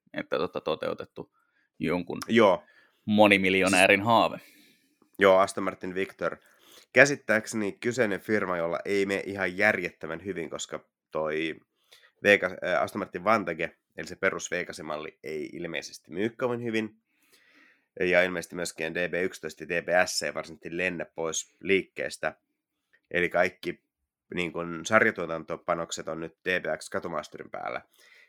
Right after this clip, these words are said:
Speaker 2: Ja se on ilmeisesti oikeasti pysynyt aika hyvin pystyssä lähinnä sen takia, että ne tekee näitä yksittäiskappaleita.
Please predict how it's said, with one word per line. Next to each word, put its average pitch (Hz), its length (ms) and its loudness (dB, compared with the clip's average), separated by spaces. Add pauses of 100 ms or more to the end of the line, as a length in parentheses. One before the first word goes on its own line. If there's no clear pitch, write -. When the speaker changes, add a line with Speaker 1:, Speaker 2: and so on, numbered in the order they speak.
(140)
Speaker 2:
Ja 85 60 -14
se 95 80 -4
on 92 80 0
ilmeisesti 92 600 -4
oikeasti 87 520 -6
pysynyt 82 320 -12
aika 82 240 -4
hyvin 80 260 -12
pystyssä - 460 -12
lähinnä 80 240 -6
sen 82 240 -10
takia, 80 280 -8
että 80 100 -12
ne 78 40 -12
tekee 78 300 -6
näitä 67 300 -6
yksittäiskappaleita. 73 1120 -8